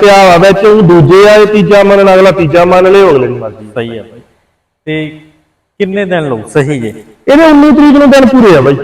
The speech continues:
Speaker 2: ਅੱਜ ਹੋ ਗਈ, ਕਿੰਨੀ ਹੋ ਗਈ ਅੱਜ?
Speaker 1: ਅੱਜ ਬਾਰਾਂ ਤਰੀਕ ਹੋ ਗਈ।
Speaker 2: ਅੱਜ ਬਾਰਾਂ ਤਰੀਕ ਹੋ ਗਈ।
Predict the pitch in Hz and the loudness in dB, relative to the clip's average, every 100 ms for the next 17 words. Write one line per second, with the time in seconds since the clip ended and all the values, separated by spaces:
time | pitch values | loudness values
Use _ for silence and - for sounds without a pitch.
0 | - 147 147 151 165 156 151 151 160 160 | -4 -4 -4 -10 -12 -10 -12 -12 -12 -12
1 | 160 160 160 156 - _ _ _ _ - | -14 -14 -14 -18 -20 _ _ _ _ -16
2 | 170 185 190 185 180 175 170 170 175 _ | -10 -10 -10 -10 -10 -10 -12 -18 _ _
3 | _ 202 208 196 196 208 196 214 156 120 | _ -2 0 2 2 0 0 -2 -2 -4
4 | 101 - - 147 143 151 135 131 120 113 | -6 -12 -8 -6 -6 -6 -6 -6 -6 -12
5 | 117 107 - | -18 -20 -20